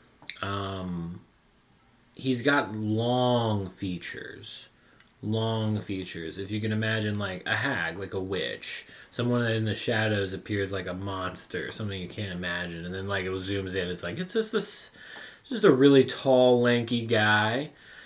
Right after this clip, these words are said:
He's kind of attractive, but, like, you know, we get down to, like, what he's wearing. Um,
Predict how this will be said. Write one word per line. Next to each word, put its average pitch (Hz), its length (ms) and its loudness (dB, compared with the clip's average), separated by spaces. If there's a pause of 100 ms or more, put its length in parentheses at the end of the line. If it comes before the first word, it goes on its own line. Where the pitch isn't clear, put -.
(240)
He's 226 160 -8
kind 131 280 6
of 104 100 0
attractive, 104 960 0
but, 113 160 4
like, 101 400 0 (120)
you 185 200 2
know, 113 400 2 (500)
we 160 100 -8
get 147 160 2
down 123 260 6
to, 110 40 -2
like, 101 360 0
what 117 240 0
he's 110 240 -4
wearing. 107 680 -2 (400)
Um, 110 560 0